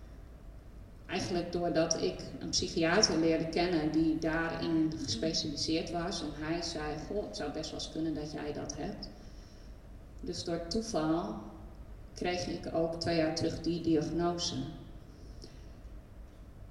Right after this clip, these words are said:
Ik zit nu twee jaar in de wia, de wia W G A. Dus Nadia haar dood heeft eigenlijk in een heel laat stadium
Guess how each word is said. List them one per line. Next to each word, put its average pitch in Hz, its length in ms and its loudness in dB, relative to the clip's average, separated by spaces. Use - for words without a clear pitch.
Ik 214 160 4
zit 202 260 8
nu 180 460 4
twee 185 280 4
jaar 165 360 2
in 185 120 0
de 170 120 2
wia, 180 260 6
de 156 120 -8
wia 160 300 4
W 151 40 2
G 156 240 0
A. 165 320 0
Dus 175 160 -2
Nadia 190 300 2
haar 170 320 -2
dood 165 440 4
heeft 170 440 0
eigenlijk 180 600 -2
in 180 240 -2
een 165 400 2
heel 202 240 2
laat 185 240 0
stadium 180 840 2